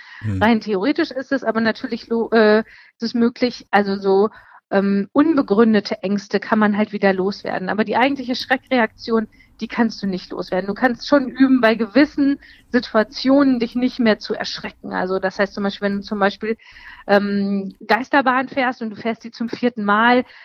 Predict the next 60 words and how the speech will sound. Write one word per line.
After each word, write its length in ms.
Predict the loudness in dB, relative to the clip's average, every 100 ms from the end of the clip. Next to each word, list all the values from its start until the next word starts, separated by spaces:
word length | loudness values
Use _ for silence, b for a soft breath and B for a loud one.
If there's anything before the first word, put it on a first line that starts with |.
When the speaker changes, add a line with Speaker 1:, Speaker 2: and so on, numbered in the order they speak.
| B
Speaker 2:
dann 160 | -2
weißt 240 | 0 -2 -4
du 60 |
ungefähr, 260 | -8 -4 -4
was 160 | -4
kommt 220 | -6 -8 -6
und 100 | -4
dann 120 | -4
erschreckst 380 | -6 -10 -12 -12
du 60 |
dich 220 | -12 -8
auch 140 | -8 -8
nicht 180 | -12 -6
mehr. 100 | 0
Dann 180 | 0
ist 140 | 0 -4
der 80 | -4
Schreckmoment 640 | -4 -6 -4 -2 -4 -6
vorbei. 480 | -4 -2 -2 -2 -4 B B B B
Dann 160 | 2
weißt 180 | 2 2
du 60 | 0
aber 160 | 0
auch, 80 | 0
dass 140 | -4
dir 120 | -4 -6
nichts 240 | -8 -14
passiert 640 | -10 -10 -10 -2 0 0
und 120 | -4
genau 240 | -6 -2 0
darauf 380 | 0 0 -2 -4
begründet 520 | -10 -2 0 0 -4
das. 280 | -8 -12 -16 B B B
Wir 100 | 2
lernen, 600 | 6 6 6 2 -4 -10 -8
uns 200 | -10 -10
passiert 500 | -10 -8 0 0 2
nichts, 320 | -2 -4 -6 -4
also 220 | -2 0
muss 280 | 0 0 -4
ich 160 | -8
auch 100 | -10
keine 260 | -4 -4 -4
Angst 360 | -12 -16 _
zeigen. 420 | -14 -14 -12 -14 -14 -4
Speaker 1:
Hm, 180 | 0 2
du 80 | 0
hast 140 | 0
eben 120 | 0
gesagt, 320 | 2 4 2
es 120 | 0 -4
gibt 200 | -6 -2
unbegründete 760 | 0 0 -2 -2 -2 -2 -4
Ängste. 420 | -4 -4 -4 -6 -4
Was, 180 | -4 -4
was 160 | -2
sind 140 | -2 -2
das 120 | -4
für 140 | -4
Ängste? 380 | -4 -6 -8 -10